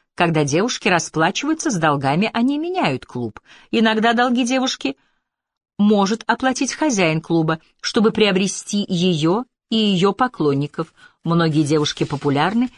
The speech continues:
и за ними гоняются. Если девушка умеет танцевать, вести беседу и говорить на нескольких языках, она может хорошо зарабатывать.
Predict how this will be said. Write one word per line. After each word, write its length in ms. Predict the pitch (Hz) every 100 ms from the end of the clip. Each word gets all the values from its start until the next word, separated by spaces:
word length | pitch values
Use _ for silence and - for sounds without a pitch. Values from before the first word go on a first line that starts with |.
| _ _
и 120 | 214
за 200 | 170 170
ними 300 | 147 143 165
гоняются. 840 | 180 208 226 262 196 - - 120 - _ _ _
Если 240 | 370 -
девушка 400 | 156 175 175 -
умеет 320 | 151 143 170 -
танцевать, 600 | 139 - 135 135 175 - -
вести 400 | 156 147 - 214
беседу 520 | 160 - - 151 208
и 40 |
говорить 360 | 160 131 139 -
на 80 | 135
нескольких 520 | 131 - 131 135 -
языках, 440 | 127 127 - 139 - - - -
она 260 | 160 151
может 260 | 139 139 170
хорошо 440 | - 240 - 147
зарабатывать. 760 | 127 131 131 127 120 113 120 -